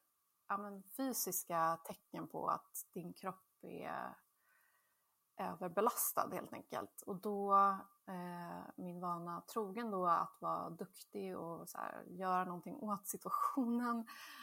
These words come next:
Börja googla, så jag var, hade ju jätteproblem med magen och sådär. Och, eh,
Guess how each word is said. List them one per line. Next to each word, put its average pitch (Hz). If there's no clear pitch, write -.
Börja 202
googla, 226
så 214
jag 202
var, 190
hade 185
ju 180
jätteproblem 202
med 175
magen 170
och 165
sådär. 165
Och, -
eh, 170